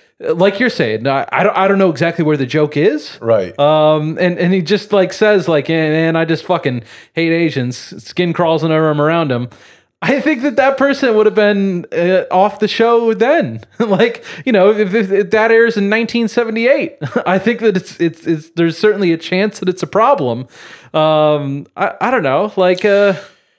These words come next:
Speaker 2: I, I could give you at least, like, the last twenty years, and that's probably enough, but I don't know about before that, that people gave a shit or,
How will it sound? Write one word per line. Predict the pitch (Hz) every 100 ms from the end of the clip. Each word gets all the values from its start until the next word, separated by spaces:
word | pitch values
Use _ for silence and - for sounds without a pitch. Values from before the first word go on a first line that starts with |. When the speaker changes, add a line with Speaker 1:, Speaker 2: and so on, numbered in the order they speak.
| _ -
Speaker 2:
I, | 170 190
I | 185
could | 180 170
give | 240
you | 240 208
at |
least, | 156 156 170
like, | 160 139
the | 131
last | 127 131 -
twenty | - 127 135
years, | 135 139 143 127 - _ _ _ _ _
and | 123
that's | 120 131
probably | - 131 131 127
enough, | 110 104 107 - -
but | 120
I | 143
don't | 139
know | 120 113
about | 98 104
before | 95 - 113 101
that, | 101 107
that | 107
people | 92 104 101
gave | 101 98
a | 95
shit | - 107 95 95 _ _ _
or, | 98 92 95